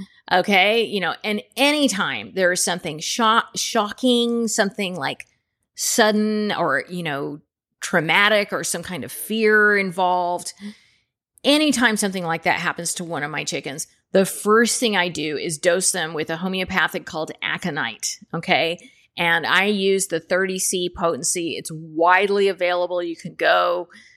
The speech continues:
to any health food store and they should have it. Usually it's, like, a little, in a little blue vial, depending on,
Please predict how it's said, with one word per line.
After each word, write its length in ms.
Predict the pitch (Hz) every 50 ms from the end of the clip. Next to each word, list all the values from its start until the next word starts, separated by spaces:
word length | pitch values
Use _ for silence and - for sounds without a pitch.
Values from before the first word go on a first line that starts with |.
| _ _ _ -
to 420 | - - 185 165 151 160 165 - -
any 600 | - 143 208 233 254 247 247 240 240 233 220 220
health 240 | 214 220 208 214 208
food 220 | - - 202 190 185
store 340 | - - 196 185 175 170
and 160 | 127 131 175 165
they 100 | 160 170
should 240 | - - 180 156
have 380 | 160 - 180 170 156 165 160 143
it. 220 | 170 165 - -
Usually 440 | 196 202 233 240 220 240 214 196 185
it's, 200 | 165 147 - -
like, 240 | 165 147 147 143 - -
a 60 | 170
little, 280 | 165 160 180 190 180 -
in 140 | - 190
a 60 | 180 175
little 320 | 175 190 190 190 185 180
blue 320 | 165 170 180 175 175 180
vial, 560 | 175 175 160 156 160 160 165 165 165 180 170 -
depending 360 | 175 - - 196 185 185 170
on, 240 | 165 170 170 170 -